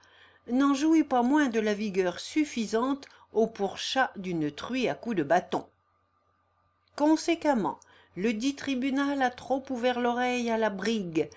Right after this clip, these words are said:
et l'œil à des présents somptuaires, illicitement répartis entre ses membres.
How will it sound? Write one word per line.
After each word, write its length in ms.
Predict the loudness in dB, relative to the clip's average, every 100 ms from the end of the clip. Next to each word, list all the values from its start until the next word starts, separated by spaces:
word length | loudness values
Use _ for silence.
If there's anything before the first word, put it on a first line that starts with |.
| -20 -16 0
et 100 | 2
l'œil 500 | 6 4 4 2 0
à 120 | 0 2
des 160 | 2
présents 440 | -2 -2 -2 -2 -4
somptuaires, 760 | -4 -6 -6 -2 0 0 -6 -10 _ _ _ 0
illicitement 880 | 2 2 0 -4 -10 -6 -2 0 0
répartis 600 | -2 -2 -4 -4 -6 -4
entre 240 | -4 -4
ses 180 | -4 -2
membres. 500 | -2 -4 -6 -12 -16